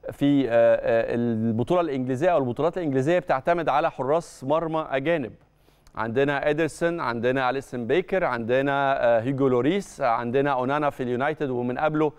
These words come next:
ديفيد ديخيا، والقائمة تطول. هل تعتقد إنه مركز حراسة المرمى بالنسبة لإنجلترا أو حراس المرمى الإنجليز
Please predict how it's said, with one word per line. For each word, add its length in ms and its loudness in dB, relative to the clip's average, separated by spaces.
ديفيد 320 0
ديخيا، 460 0
والقائمة 880 0
تطول. 480 -4
هل 180 -2
تعتقد 440 -2
إنه 400 0
مركز 420 -2
حراسة 380 0
المرمى 440 2
بالنسبة 440 -2
لإنجلترا 560 2
أو 180 0
حراس 320 -4
المرمى 340 0
الإنجليز 680 0